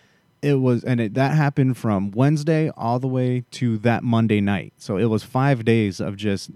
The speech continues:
not very good sleep. And then I've hit that first mic. I, I mean, I've, I, I felt like I crushed. Maybe I, I, maybe I didn't. Maybe, uh,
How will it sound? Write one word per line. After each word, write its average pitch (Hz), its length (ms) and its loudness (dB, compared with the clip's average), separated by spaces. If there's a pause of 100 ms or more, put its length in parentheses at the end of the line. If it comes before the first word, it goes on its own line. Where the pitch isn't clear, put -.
not 110 460 0
very 107 300 0
good 104 240 -2
sleep. 113 420 -2 (540)
And 113 160 -4
then 104 100 -2
I've 95 140 -6
hit 147 220 2
that 131 180 -2
first 139 260 0
mic. 110 380 -2 (480)
I, 113 140 -2 (100)
I 117 80 0
mean, 107 160 0
I've, 113 360 -4
I, 135 240 -2
I 175 120 6
felt 156 180 0
like 127 160 -2
I 117 80 0
crushed. 117 400 0 (100)
Maybe 120 600 2
I, 104 160 -4 (100)
I, 107 140 -6
maybe 123 260 0
I 110 100 2
didn't. 117 360 0
Maybe, 110 540 0 (180)
uh, 98 380 -4